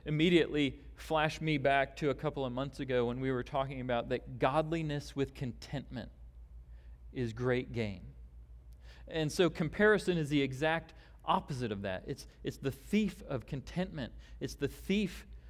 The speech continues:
of joy. I like what Pastor Andy Stanley had to say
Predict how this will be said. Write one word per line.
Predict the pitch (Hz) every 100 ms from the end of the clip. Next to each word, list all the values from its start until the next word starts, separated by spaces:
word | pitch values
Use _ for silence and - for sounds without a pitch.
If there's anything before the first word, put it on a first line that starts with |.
| - -
of | 131 117
joy. | 127 127 101 98 - - - - - - - - - - - - - - - - - - 131 143
I | 143
like | 147 143
what | 147 - - - - -
Pastor | 143 - 135
Andy | 131 139 123
Stanley | - 131 135 131 113 104 - - - - - - - - - - - - - - -
had | - 139
to | 120
say | - 127 120